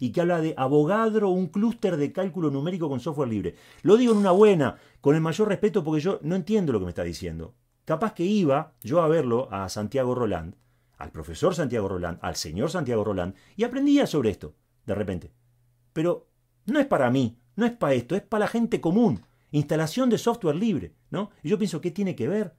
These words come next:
con la instalación de software libre? El único que iba a hacer instalación de software libre, por lo que vi, era Nico. Festival Latinoamericano de Instalación de Software Libre. El único que me consta, quizás hubo otra gente que fue,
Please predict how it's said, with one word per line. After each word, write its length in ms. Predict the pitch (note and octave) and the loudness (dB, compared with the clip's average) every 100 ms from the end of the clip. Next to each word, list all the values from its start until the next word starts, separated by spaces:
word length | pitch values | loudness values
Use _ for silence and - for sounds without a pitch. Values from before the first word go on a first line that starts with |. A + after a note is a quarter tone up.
| _ _ _ _ _ | _ _ _ _ _
con 180 | A#2+ A2+ | 0 0
la 60 | |
instalación 400 | A2 A2 G#2+ D#3+ | 0 -2 -4 -4
de 60 | D3 | -4
software 260 | A2+ C3 | -4 -4
libre? 300 | C#3 E3 - - | -4 -4 -4 -4
El 140 | F3 | 0
único 260 | B3+ F3+ C3 | 0 0 -2
que 80 | |
iba 160 | E3+ D#3 | -2 -2
a 40 | |
hacer 240 | C3+ F3 E3+ | -2 -4 -4
instalación 360 | A#2 B2 A#2 | -4 -4 -4
de 60 | D3+ | -4
software 240 | D3+ B2 | -6 -4
libre, 340 | D#3 G3 D3 - _ _ _ - | -4 -4 -4 -8 _ _ _ -6
por 120 | G#2 | -2
lo 100 | - | -2
que 100 | G#2 | -2
vi, 240 | C#3+ F#3 _ - | -6 -8 _ -10
era 160 | A2 | -4
Nico. 300 | A2 G#2+ - _ _ _ _ _ _ _ _ _ _ _ _ _ _ _ _ _ _ - - | -2 -4 -6 _ _ _ _ _ _ _ _ _ _ _ _ _ _ _ _ _ _ -20 -6
Festival 480 | D#3 D#3+ F#3 A#3 B3 | -2 0 2 4 4
Latinoamericano 680 | F3 F#3+ F3+ F3 E3 A3 | 2 0 0 -2 0 0
de 80 | G#3+ | 2
Instalación 320 | F#3 E3 F#3+ | 0 -2 -2
de 60 | G3 | -4
Software 240 | F3+ E3+ | -4 -4
Libre. 280 | E3 C3+ - | -2 -2 -4
El 160 | - C#3 | -4 -2
único 240 | A3+ G#3 | 0 0
que 100 | C3+ | 0
me 200 | B2 A2+ | -2 -2
consta, 540 | - G#3 F3+ - A#2 - | -2 -2 -2 -4 -6 -8
quizás 400 | - - C#3 - - | -14 -4 -4 -4 -6
hubo 200 | C3+ C3+ | -2 -2
otra 220 | C#3 G2+ | -2 -6
gente 360 | - C#3 G#2+ D2+ | -6 -6 -6 -10
que 100 | D#2 | -12
fue, 280 | E2+ D#2+ | -12 -12